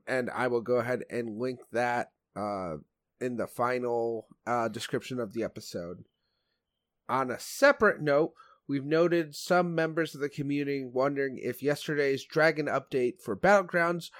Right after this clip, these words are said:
was the totality of a big communication about game updates that has been rumored. While Dragons is a big update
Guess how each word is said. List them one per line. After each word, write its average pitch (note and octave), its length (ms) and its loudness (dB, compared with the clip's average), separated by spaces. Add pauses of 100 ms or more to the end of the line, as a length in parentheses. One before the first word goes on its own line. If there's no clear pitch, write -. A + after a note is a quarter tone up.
(180)
was C3+ 220 0
the C3 100 -6
totality F3 800 2
of C3+ 240 0
a B2+ 100 4
big D#3+ 360 -2
communication C#3+ 760 -4
about B2 320 2
game D#3 340 -2
updates C#3+ 600 -2 (340)
that C3 140 -2
has C#3 200 0
been C3+ 280 0
rumored. A#2+ 560 -4 (420)
While A#2 140 0
Dragons B2+ 600 0
is D#3 360 0
a B2+ 180 2
big B2 400 4
update D#3+ 500 6